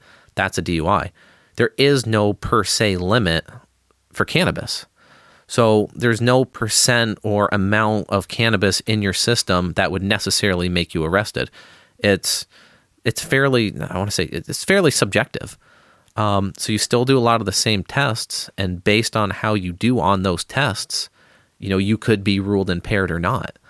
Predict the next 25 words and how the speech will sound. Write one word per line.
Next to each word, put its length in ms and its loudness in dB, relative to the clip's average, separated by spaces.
And 180 0
some 180 2
places 500 0
have 360 -2
a 40 2
per 220 -2
se 240 -2
limit. 340 -6
You 120 -4
know, 80 -2
you 120 -2
might 160 2
have, 140 2
like, 180 0
five 400 0
nanograms 520 0
a 20 -2
millili-, 500 0
milliliter 460 2
in 140 0
your 100 -2
blood. 460 2
That's 300 0
the 140 0
limit, 400 2